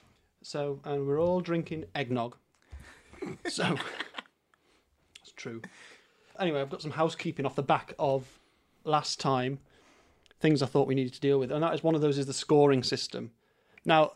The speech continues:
no right-thinking people, we're gonna s-, score a series of books out of fifteen,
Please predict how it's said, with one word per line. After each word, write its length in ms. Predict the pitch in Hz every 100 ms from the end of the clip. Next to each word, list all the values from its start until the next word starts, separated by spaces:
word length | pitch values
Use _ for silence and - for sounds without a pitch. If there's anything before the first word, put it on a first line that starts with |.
| _
no 260 | 196 202 202
right-thinking 880 | 180 175 170 - - 156 131 131 127
people, 480 | 147 127 120 113 - _ _ -
we're 120 | 165
gonna 160 | 147 160
s-, 140 | 139 - - -
score 460 | - - 180 147 139
a 20 |
series 400 | 135 175 160 151
of 160 | 147 135
books 300 | 156 - -
out 180 | 143 135
of 80 |
fifteen, 800 | - - 143 - - 143 117 117